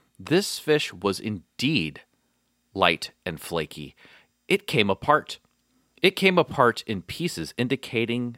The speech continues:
that the breading was light and delicious as the fish was itself. It was not dry.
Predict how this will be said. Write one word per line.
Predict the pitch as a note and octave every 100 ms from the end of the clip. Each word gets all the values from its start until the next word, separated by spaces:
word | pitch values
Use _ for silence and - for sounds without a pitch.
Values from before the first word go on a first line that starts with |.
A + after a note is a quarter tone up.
| _
that | F2 -
the | E2
breading | - G#2+ G#2 E2+ D#2 -
was | - E2+ D2+ C#2+ - _ -
light | D#2 E2+ G2+ A2+ - _ _ _ _ _ -
and | F2+ E2 -
delicious | D#2+ F2+ - F#2+ - - -
as | D#2+ -
the | D#2+
fish | - E2+ -
was | D#2+ D2+
itself. | D2+ - - E2 - - - _ _
It | - F2+
was | E2 -
not | E2 -
dry. | - G2+ A2 A2+ A2+